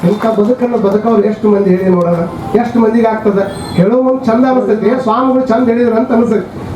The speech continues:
ಆದ್ರೂ ಸಹಿತ ಬದುಕಬೇಕಾದಾಗ ಮನುಷ್ಯ ಹಂಗ ಬದುಕಂಗಿಲ್ಲ, ಸಹಕಾರದಿಂದ ಬದುಕಬೇಕು. ಪ್ರಾಣಿ ಪಕ್ಷಿಗಳು ಚಂದ ಬದುಕಾಕತ್ತಾವ, ಮನುಷ್ಯ ಮಾತ್ರ ದೂರ ತಲೆಯಾಗ ಇಟ್ಕೊಂಡು ಸಣ್ಣ ಸಣ್ಣ ಮನಸ್ತಾಪಗಳನ್ನ ದೂರ ಮಾಡ್ಕೊಂಡು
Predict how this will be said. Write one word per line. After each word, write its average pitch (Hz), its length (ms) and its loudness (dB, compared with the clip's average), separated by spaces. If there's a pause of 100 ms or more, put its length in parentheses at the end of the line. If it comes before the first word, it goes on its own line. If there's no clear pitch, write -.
ಆದ್ರೂ 254 360 0
ಸಹಿತ 220 320 0 (540)
ಬದುಕಬೇಕಾದಾಗ 254 800 0
ಮನುಷ್ಯ 202 260 2
ಹಂಗ 190 220 0
ಬದುಕಂಗಿಲ್ಲ, 185 540 2 (420)
ಸಹಕಾರದಿಂದ 247 720 0
ಬದುಕಬೇಕು. 196 520 0 (260)
ಪ್ರಾಣಿ 202 460 0
ಪಕ್ಷಿಗಳು 254 520 -2
ಚಂದ 240 280 0
ಬದುಕಾಕತ್ತಾವ, 208 680 0 (420)
ಮನುಷ್ಯ 220 360 2
ಮಾತ್ರ 202 260 -2
ದೂರ 185 340 0
ತಲೆಯಾಗ 185 340 0
ಇಟ್ಕೊಂಡು 180 380 2 (320)
ಸಣ್ಣ 262 280 2
ಸಣ್ಣ 202 360 0
ಮನಸ್ತಾಪಗಳನ್ನ 180 840 0
ದೂರ 202 340 2
ಮಾಡ್ಕೊಂಡು 196 520 0